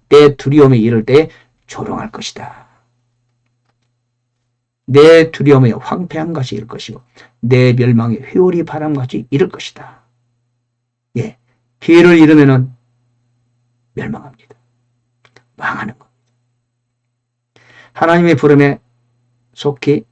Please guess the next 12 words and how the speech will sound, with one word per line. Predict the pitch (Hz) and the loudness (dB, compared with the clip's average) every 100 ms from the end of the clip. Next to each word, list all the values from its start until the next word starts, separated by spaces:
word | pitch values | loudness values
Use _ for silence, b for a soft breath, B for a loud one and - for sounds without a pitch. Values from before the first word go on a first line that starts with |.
| _ _ _ _ _ _ | _ _ _ _ _ _
응해야 | 113 107 117 127 | -8 -6 -6 -6
되는 | - - | -10 -20
거죠. | - _ _ _ _ | -20 _ _ _ _
근데 | - 147 | -4 0
이것이 | 160 139 95 120 - _ _ _ _ | 0 -2 -4 -6 -10 _ _ _ _
단순히 | - 143 143 143 - | -6 -2 0 0 0
믿지 | 139 147 - | -4 -4 -2
않는 | 156 151 139 | 0 2 0
사람만으로 | 127 127 120 117 139 175 - _ _ _ _ _ _ - | 0 -2 -2 -2 -2 -2 -2 _ _ _ _ _ _ -14
대상이 | 123 120 123 117 | -10 -6 -6 -6
아니죠. | - 107 - 135 131 _ _ _ _ | -12 -14 -12 -14 -18 _ _ _ _
이 | 143 165 175 180 | 0 2 0 -2